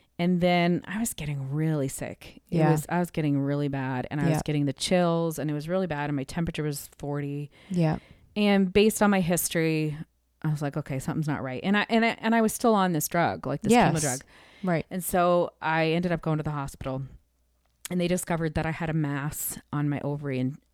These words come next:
Speaker 1: and my tube, my fallopian tube.
Speaker 2: Okay.
Speaker 1: And no, to this day, there was no cause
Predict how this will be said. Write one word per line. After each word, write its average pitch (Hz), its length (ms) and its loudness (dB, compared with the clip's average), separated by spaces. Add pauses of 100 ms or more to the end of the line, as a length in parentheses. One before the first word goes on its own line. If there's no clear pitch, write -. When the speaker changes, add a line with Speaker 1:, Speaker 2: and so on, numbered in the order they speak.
Speaker 1:
and 135 440 -6 (560)
my 143 200 -4
tube, 170 380 -2
my 131 80 -4
fallopian 170 400 -4
tube. 127 320 -8
Speaker 2:
Okay. 160 360 0 (360)
Speaker 1:
And 160 560 2 (1200)
no, 185 640 2
to 208 120 2
this 208 200 2
day, 175 340 6
there 170 160 4
was 165 200 2
no 160 540 4 (300)
cause 113 640 -6